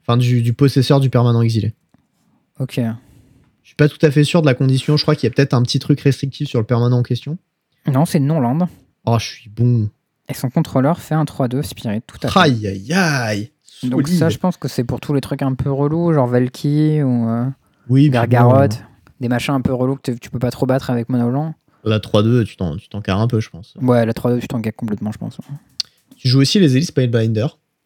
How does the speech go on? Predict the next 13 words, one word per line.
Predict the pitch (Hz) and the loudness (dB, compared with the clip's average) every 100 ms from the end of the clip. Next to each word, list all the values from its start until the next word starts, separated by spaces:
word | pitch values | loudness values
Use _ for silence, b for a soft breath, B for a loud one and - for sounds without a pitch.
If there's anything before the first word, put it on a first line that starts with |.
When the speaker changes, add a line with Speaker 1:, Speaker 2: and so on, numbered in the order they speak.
| _ _ _ - | _ _ _ -4
Speaker 1:
et | 190 - _ | -4 -4 _
Skyclave | _ 139 139 160 | _ 0 2 2
Speaker 2:
Ouais. | |
Speaker 1:
Apparition. | 120 120 101 - _ _ _ _ _ _ _ _ _ _ | 2 0 -2 -8 _ _ _ _ _ _ _ _ _ _
Speaker 2:
Il | 156 117 | 0 2
a | |
l'air, | 110 107 | 2 0
euh, | 104 104 | 0 0
vraiment | 135 202 | 0 0
très | 180 | 0
bien, | 151 135 | -2 -2
ce | |
deck. | 131 151 | -2 -6